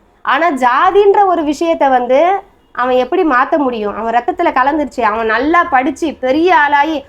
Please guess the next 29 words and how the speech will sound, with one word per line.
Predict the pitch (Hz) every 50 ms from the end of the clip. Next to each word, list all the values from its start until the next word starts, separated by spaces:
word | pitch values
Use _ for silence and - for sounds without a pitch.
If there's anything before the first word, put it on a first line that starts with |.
| _ _ _
அமெரிக்க | 190 214 254 277 302 339 359 359 - 330 294
ஜனாதிபதி | 247 240 240 254 302 330 349 320 - 269 311 294 311 320
ஆனாலும் | 302 285 277 285 269 277 320 370 381 - - 226
அவன் | 247 254 254 240 -
தாழ்ந்தவன் | 240 240 254 285 330 370 381 349 339 330 311 302 302 277
தான் | 269 311 349 330 -
அப்படின்று | 233 233 233 269 302 330 330 302 320 262 -
கருதப்படுறானே. | 254 247 262 269 311 294 262 269 262 254 254 262 254 247 233 202 - - _ _ _ _ _ _ _ _ _ _ _ _ _ _
இந்த | 247 240 269 262
நாட்டுல | 262 262 294 320 339 349 330
வந்து | 320 311 320 330
அதை | 320 294 277
ஒழிக்க | 269 262 277 349 349 359 330
முடியலையே, | 302 294 294 320 320 311 294 269 247 208 196 - - _ _ _ _
அதுதான் | _ - 196 226 254 247 285 320 247 285 320 370 392
இப்ப | 370 262 285 254
பிரச்சனை, | 254 233 226 220 - - 220 208 208 - -
சரிங்களா? | 254 247 240 233 247 247 233 202 - - - - -
அதனால | - 226 262 277 294 302 320 320
வந்துட்டு | 302 294 294 302 269 320 330 320 277 233 202 - - _ _ _
எல்லாரும் | 247 254 254 277 302 302 311 320 339 359 330 294
எல்லாருக்கும் | 302 302 311 311 311 339 302 302
கட்டி | 277 320 277
கொடுத்துடணும் | 302 294 269 - 294 277 285 294 294 -
அப்படின்ற | - - 294 339 349 339 320 320
மாதிரி | 311 294 294 302 339
சிந்தனையும் | - - 294 302 285 285 294 427 294 339 302 262
யாருக்கும் | 254 254 262 269 285 262
இருக்கக்கூடாது. | 247 247 277 269 233 240 226 208 196 190